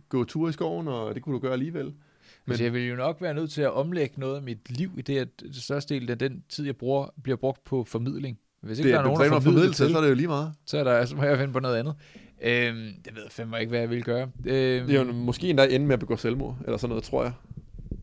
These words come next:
Speaker 1: Tænk
Speaker 2: Men
Speaker 1: om
Speaker 2: det var, vi, vi var helt alene i verden, så det er faktisk dig og mig. Vi er stadigvæk, øh, vi, vi, <laughs> vi kan lave ytringspligt til os selv. <laughs> Vi,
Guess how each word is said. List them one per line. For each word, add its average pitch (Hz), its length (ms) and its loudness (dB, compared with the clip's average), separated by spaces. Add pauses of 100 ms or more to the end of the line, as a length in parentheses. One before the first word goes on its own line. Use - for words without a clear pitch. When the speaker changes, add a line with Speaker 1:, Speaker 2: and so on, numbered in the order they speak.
(540)
Speaker 1:
Tænk 139 160 2
Speaker 2:
Men 139 80 4
Speaker 1:
om 139 60 2
Speaker 2:
det 147 100 10
var, 139 120 10
vi, 135 180 4
vi 202 340 6
var 160 140 6
helt 147 220 6
alene 131 260 2
i - 20 -2
verden, 123 220 2
så 123 100 -6
det 120 60 0
er 113 60 -2
faktisk 147 220 4
dig 127 140 4
og 127 60 0
mig. 113 180 0
Vi 135 60 0
er 143 40 2
stadigvæk, 147 540 4
øh, 120 640 0
vi, 123 100 -6
vi, 135 120 -4
<laughs> 151 240 4
vi - 60 0
kan 139 100 4
lave 156 180 6
ytringspligt 175 600 6
til 180 220 6
os 208 80 2
selv. 202 340 4
<laughs> - 1600 -4
Vi, 190 120 4